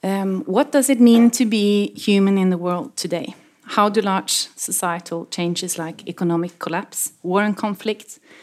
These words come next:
climate change, or religious control affect the individual life?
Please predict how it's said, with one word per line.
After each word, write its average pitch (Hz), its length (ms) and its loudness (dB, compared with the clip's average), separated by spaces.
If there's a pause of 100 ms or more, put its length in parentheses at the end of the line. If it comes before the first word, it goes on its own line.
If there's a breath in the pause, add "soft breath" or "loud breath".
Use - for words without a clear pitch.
(380 loud breath)
climate 220 380 2
change, 180 460 -4
or 175 160 -2
religious 175 460 -4
control 185 440 -2
affect - 400 -10
the 170 180 -6
individual 160 560 -4
life? 156 480 -12